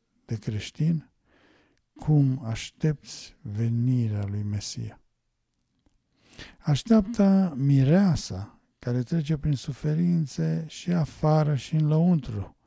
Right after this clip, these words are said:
Mireasa, Biserica lui Hristos, care are probleme cu dușmanii de afară și câteodată cu corupția dinăuntru. Privești în jur, lumea parcă tot mai întunecată este.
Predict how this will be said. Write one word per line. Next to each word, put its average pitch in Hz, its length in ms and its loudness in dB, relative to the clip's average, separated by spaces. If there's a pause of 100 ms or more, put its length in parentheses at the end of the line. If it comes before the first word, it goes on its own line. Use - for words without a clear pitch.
(380)
Mireasa, 139 560 4
Biserica 120 680 -2
lui 117 180 -2
Hristos, 120 640 -6 (460)
care 123 260 -2
are 139 200 2
probleme 139 560 2
cu 117 140 -8
dușmanii 120 520 0
de 123 100 0
afară 131 440 -2
și 101 160 -10
câteodată 123 520 -4
cu - 180 -14
corupția 127 520 -4
dinăuntru. 113 720 -2 (760)
Privești 147 540 2
în 151 100 6
jur, 139 640 2 (600)
lumea 139 760 2
parcă 135 280 -4
tot 165 260 -2
mai 156 200 2
întunecată 131 840 -2
este. - 440 -12